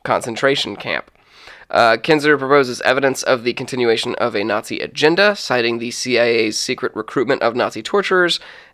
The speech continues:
and, uh, vivisectionists to continue the experimentation on thousands of subjects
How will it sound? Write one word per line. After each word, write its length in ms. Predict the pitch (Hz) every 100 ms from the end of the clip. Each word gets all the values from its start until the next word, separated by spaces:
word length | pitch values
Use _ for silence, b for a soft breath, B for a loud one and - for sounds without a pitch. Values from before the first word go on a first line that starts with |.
| _
and, 240 | 131 123 120
uh, 220 | 110 117
vivisectionists 1080 | 127 123 - 123 - 113 - - - - -
to 240 | - 117
continue 640 | - 120 117 - 139 127 123
the 200 | 123 -
experimentation 840 | - - 160 156 139 131 123 120
on 180 | 107 104
thousands 560 | - 156 180 175 175
of 180 | 98 127
subjects 640 | - 110 113 90 87 -